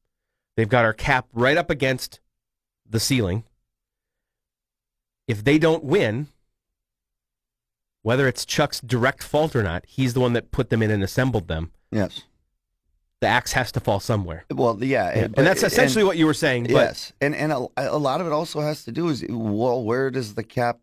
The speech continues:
Speaker 2: issues come from? Well, that's part of the Scandella deal. When is he a free agent? Are they gonna be able to afford him?
Speaker 1: Right.
Speaker 2: Are they gonna let him, they're gonna lose
Speaker 1: Well,
Speaker 2: him
Speaker 1: they,
Speaker 2: for, are
Speaker 1: they
Speaker 2: they gonna
Speaker 1: couldn't,
Speaker 2: lose
Speaker 1: they
Speaker 2: him
Speaker 1: couldn't
Speaker 2: for
Speaker 1: afford
Speaker 2: nothing?
Speaker 1: That's totally what it
Speaker 2: Or
Speaker 1: was, yeah.
Speaker 2: Yeah, you
Speaker 1: Yeah,
Speaker 2: know what I
Speaker 1: totally.
Speaker 2: mean? So y-, i-, it's,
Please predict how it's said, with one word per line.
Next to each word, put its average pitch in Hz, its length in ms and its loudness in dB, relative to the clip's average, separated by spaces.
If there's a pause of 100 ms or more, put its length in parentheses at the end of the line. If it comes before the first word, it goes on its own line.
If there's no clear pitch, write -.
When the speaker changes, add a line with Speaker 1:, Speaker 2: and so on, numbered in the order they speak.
Speaker 2:
issues 113 360 -6
come 143 200 -2
from? 90 220 -6
Well, 98 140 -2
that's 113 320 -4 (540)
part 139 180 0
of 110 160 -6
the 123 60 0
Scandella 117 560 -2
deal. 90 140 -4
When 107 180 -2
is 110 140 -6
he 120 100 -4
a 113 40 -2
free 113 220 -2
agent? 107 260 -6 (560)
Are 107 160 2
they 120 140 0
gonna 120 160 0
be 117 120 0
able 117 140 0
to 113 80 -2
afford 120 420 -4
him? 82 160 -6 (280)
Speaker 1:
Right. 107 220 -2
Speaker 2:
Are 101 140 0
they 113 120 0
gonna 110 140 0
let 117 140 0
him, 117 200 -2
they're 90 240 -4
gonna 110 140 -2
lose 120 120 0
Speaker 1:
Well, 135 100 6
Speaker 2:
him 135 60 4
Speaker 1:
they, 151 140 4
Speaker 2:
for, 123 60 -6
are - 40 -12 (120)
Speaker 1:
they 143 100 4
Speaker 2:
they 151 60 2
gonna 143 40 0
Speaker 1:
couldn't, 143 220 4
Speaker 2:
lose 156 120 4
Speaker 1:
they 156 80 6
Speaker 2:
him 143 60 2
Speaker 1:
couldn't 180 200 4
Speaker 2:
for 127 100 4
Speaker 1:
afford 156 260 4
Speaker 2:
nothing? 131 520 0
Speaker 1:
That's 151 200 0
totally 170 320 4
what 151 160 6
it 131 40 6
Speaker 2:
Or 131 60 6
Speaker 1:
was, 113 240 2
yeah. 131 140 0
Speaker 2:
Yeah, 135 300 2
you 120 120 -2
Speaker 1:
Yeah, 131 80 4
Speaker 2:
know - 40 2
what 143 100 0
I - 40 -2
Speaker 1:
totally. 147 240 2
Speaker 2:
mean? 98 80 -2
So 147 240 -2
y-, 127 260 -4
i-, - 260 -12
it's, - 340 -8